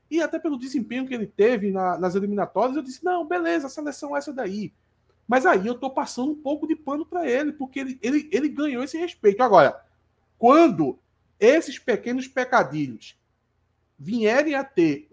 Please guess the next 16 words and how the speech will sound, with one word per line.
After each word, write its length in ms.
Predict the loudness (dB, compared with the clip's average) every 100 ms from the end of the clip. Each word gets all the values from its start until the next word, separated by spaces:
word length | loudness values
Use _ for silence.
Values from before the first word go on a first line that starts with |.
| -12
um, 180 | -10 -8
um 160 | -8 -4
tamanho 340 | 2 4 4
gigante 560 | 0 -2 -2 0 0 0
e 40 |
influenciar 420 | -6 -6 -10 -6 -6
no 100 | -4
trabalho 380 | -2 0 -2
dele, 380 | 2 4 4 0 _ _
aí 140 | -2 -2
eu 100 | -2
não 100 | -2
posso 200 | -4 -4
continuar 380 | -8 -4 -2 -2
defendendo, 480 | -4 -6 -4 -6
pô, 240 | -6 -8